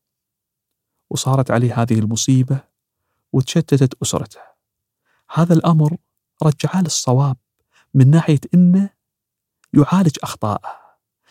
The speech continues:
يعني بعض الناس مثلا يكون مقصر مع أسرته تقصير عظيم جدا، ويقدر الله عز وجل عليه أن يفارق زوجته. هذا الموضوع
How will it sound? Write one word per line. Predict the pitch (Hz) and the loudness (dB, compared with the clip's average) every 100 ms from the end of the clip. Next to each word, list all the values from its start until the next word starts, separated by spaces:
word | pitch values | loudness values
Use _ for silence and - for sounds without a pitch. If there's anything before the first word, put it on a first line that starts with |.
| _ | _
يعني | 113 110 | -2 0
بعض | 131 131 | 0 0
الناس | 120 123 117 - | 0 2 0 -2
مثلا | 110 101 113 160 _ _ _ _ _ _ _ _ _ _ - | -8 -6 -8 -8 _ _ _ _ _ _ _ _ _ _ -6
يكون | 139 - 143 | -4 2 2
مقصر | 127 151 - 135 | 2 -2 0 0
مع | 110 110 214 | 0 -4 -6
أسرته | - 127 117 | -4 -4 -4
تقصير | - - 147 135 | -8 -6 -6 -4
عظيم | - 131 107 | -2 0 0
جدا، | 92 _ - _ _ _ _ _ _ _ _ - - | -4 _ -20 _ _ _ _ _ _ _ _ -14 0
ويقدر | 160 175 202 - 147 | 2 2 0 0 0
الله | 135 139 131 | 2 0 0
عز | 123 | -4
وجل | 123 131 | -2 -2
عليه | 123 117 139 139 131 | 0 0 0 0 0
أن | 127 | 0
يفارق | 107 131 147 143 | 0 -2 -2 -2
زوجته. | - 92 - - - - _ _ _ _ _ | -4 -6 -6 -14 -20 -20 _ _ _ _ _
هذا | 160 156 | -4 0
الموضوع | 143 143 | 0 0